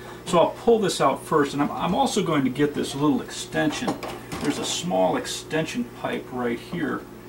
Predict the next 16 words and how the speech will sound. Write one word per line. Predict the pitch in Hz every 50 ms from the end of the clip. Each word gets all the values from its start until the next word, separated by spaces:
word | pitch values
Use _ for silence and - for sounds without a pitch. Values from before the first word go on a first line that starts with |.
| - - - - - - - - - - - - - - -
that, | 120 120 120 117 - - -
uh, | 131 123 120 117 117 113 - - - - - - - - - -
is | 120 -
gonna | - 143 131 117
be | 123 127 123
in | 120
our | 113 113 113
way. | 120 120 113 107 104 - - - - - - - - - -
So | - - 165
it's | 160 -
that | 226 220
easy | 233 220 180 180 190
to | 165
remove | 165 156 151 160 170 170 -
the | -
pipe, | - - - 175 160 170 175 -